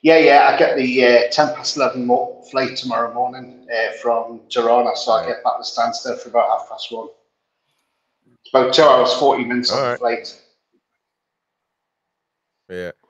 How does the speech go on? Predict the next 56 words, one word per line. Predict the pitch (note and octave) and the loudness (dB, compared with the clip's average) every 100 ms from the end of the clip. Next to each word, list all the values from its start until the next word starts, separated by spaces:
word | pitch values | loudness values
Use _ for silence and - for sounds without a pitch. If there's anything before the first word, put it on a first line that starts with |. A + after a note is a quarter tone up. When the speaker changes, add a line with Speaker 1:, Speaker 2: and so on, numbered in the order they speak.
| _ _ _ _ | _ _ _ _
Speaker 2:
All | D#3+ | 2
right, | F#3+ E3+ | 4 2
mate. | F#3 - | 0 4
Well, | E3 F#3 | 4 4
you | D3+ | 0
have | E3+ | 0
a | D#3+ | 2
good | F3 | 0
night, | E3+ F#3 G3+ | 2 2 0
and, | D3 C#3+ C#3+ C#3 C#3 | -2 0 -2 -6 -8
you | D#3+ | -4
know, | C#3+ C#3 C3+ | -2 -4 -4
hope | C#3 C#3 | -8 -6
to | |
get | C#3+ D3 | -12 -6
you | C#3 | 0
back | D3 C#3 _ | 0 -2 _
as | A2+ - | -16 -10
soon | D3 | -10
as | C3+ | -10
possible, | - D3 C#3+ D3+ D#3+ D#3+ | -4 -2 -2 -2 -2 -4
safe | _ C3+ C3 | _ -8 -6
and | B2 | -8
sound, | - C3+ C#3+ D#3 E3+ _ - | -6 -4 -4 -8 -14 _ -10
uh, | A2 G#2+ | -8 -8
so | _ | _
you | A2+ A#2+ | -16 -14
can | A2+ | -14
be | A2+ A#2 A#2 | -12 -10 -10
on | A#2 A#2 | -10 -12
the | |
Speaker 1:
Yeah. | A#2 | -12
Speaker 2:
show, | D#3 D#3+ | -12 -12
mate, | G#2+ A#2 _ _ _ _ _ _ | -12 -14 _ _ _ _ _ _
properly | C3 C#3+ A#2 G#2+ G2 | -6 -4 -4 -6 -8
and | G2+ | -10
not | A#2+ B2 | -10 -10
taking | - B2+ A#2+ | -8 -10 -8
a, | B2 B2 - | -10 -10 -12
you | B2+ | -14
know, | A#2 A#2+ _ _ _ _ | -12 -14 _ _ _ _
doing | A2 A#2+ A#2+ | -12 -10 -6
that | A2 F2 | -8 -8
stuff. | F#2 D#2 _ _ _ _ - | -18 -18 _ _ _ _ -12
Um, | G2 G2 G2 G2 G2 G2 _ G2+ | -8 -6 -8 -10 -12 -18 _ -6
but | B2+ | -4
anyways, | D3 A#2 G#2+ - | -2 -4 -6 -10
appreciate | - C#3+ D3 C3+ | -10 -4 -4 -4
you | |
being | C3 B2+ | -6 -6
on | |
the | B2 | -4
show, | C3 | -4
my | B2 A#2 | -4 -2
brother. | B2+ C3+ | -2 0
Uh, | C#3 | -2